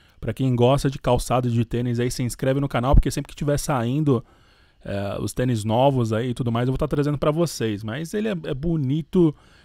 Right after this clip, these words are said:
assim, não tem nem como descrever, né, galera? É muito bonito, é um tênis super, super top aí, por isso que eu quis trazer aqui pra vocês poderem conhecer um pouco mais e, e terem uma noção.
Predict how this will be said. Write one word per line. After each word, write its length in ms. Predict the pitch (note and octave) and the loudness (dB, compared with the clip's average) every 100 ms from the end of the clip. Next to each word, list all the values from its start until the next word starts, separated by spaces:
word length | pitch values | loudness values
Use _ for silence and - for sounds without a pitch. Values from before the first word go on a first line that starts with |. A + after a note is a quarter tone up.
| _ | _
assim, 240 | A#2 A2+ | -6 -2
não 80 | C#3 | 0
tem 140 | C#3 C3+ | 0 0
nem 100 | C#3 | 0
como 220 | D#3+ D#3 | 0 0
descrever, 540 | C#3+ - E3 B2 A2+ | -2 -2 0 2 0
né, 140 | A2 A2 | 0 -2
galera? 320 | G#2+ G#2 G2+ | -4 -4 -4
É 160 | G#2+ | -2
muito 380 | A#2+ B2 D#3 C#3+ | 0 2 2 2
bonito, 400 | A#2+ A2+ G2+ - | 2 2 2 -4
é 20 | |
um 40 | G#2+ | -6
tênis 440 | A#2 B2+ C3+ - _ _ _ _ _ | -4 -2 -2 -4 _ _ _ _ _
super, 440 | - - C#3+ D#3+ C#3+ | -6 0 4 4 2
super 360 | D#3 - D#3 - | 0 2 2 2
top 320 | - B2+ B2+ A#2+ | 2 2 2 0
aí, 160 | C3 | 2
por 120 | C3+ | 2
isso 80 | C#3 | 0
que 60 | - | -2
eu 60 | |
quis 100 | C#3 | -6
trazer 320 | - D#3 C3 B2+ | -2 0 2 0
aqui 140 | - | 2
pra 120 | - | 2
vocês 480 | B2+ A#2 A#2 B2 - - _ - - _ - - - | 2 0 0 -2 -4 -18 _ -20 -20 _ -20 -8 0
poderem 420 | A#2+ A#2+ A#2+ B2 | 2 4 2 2
conhecer 340 | A2 B2 A#2+ B2+ | 0 0 0 -2
um 80 | B2 | 2
pouco 300 | C3+ A#2 B2 | 2 2 0
mais 440 | A2 A#2 A#2+ G#2+ | 2 2 0 0
e, 400 | A2 G#2+ G#2 A2 G#2 - - | -2 -4 -6 -10 -12 -16 -10
e 100 | - | -4
terem 240 | A#2 A#2+ | -2 0
uma 160 | A#2 B2 | 0 0
noção. 420 | G#2 - A#2 C3+ | 0 0 -2 -2